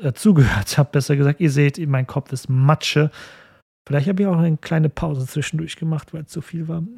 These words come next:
aber egal. Wenn ihr bis hierhin zugehört habt, dann seid ihr wirklich die Treuesten der Treuen. Vielen lieben Dank,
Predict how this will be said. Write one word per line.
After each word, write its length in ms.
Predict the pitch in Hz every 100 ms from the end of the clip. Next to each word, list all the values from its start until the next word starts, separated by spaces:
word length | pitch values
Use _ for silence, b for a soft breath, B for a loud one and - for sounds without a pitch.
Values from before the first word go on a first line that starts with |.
| 185
aber 140 | 143
egal. 300 | 135 143 151 - B B
Wenn 100 | -
ihr 80 | 247
bis 180 | 202 190
hierhin 180 | 196 180
zugehört 520 | - 170 160 151 147
habt, 180 | 147 -
dann 140 | 151
seid 280 | 143 143 139
ihr 100 | 139
wirklich 300 | 143 - -
die 60 | -
Treuesten 760 | - 147 151 - 151 139 131
der 120 | 131 120
Treuen. 500 | - 151 143 135 131
Vielen 260 | - 160
lieben 200 | 143 135
Dank, 400 | 131 139 143 135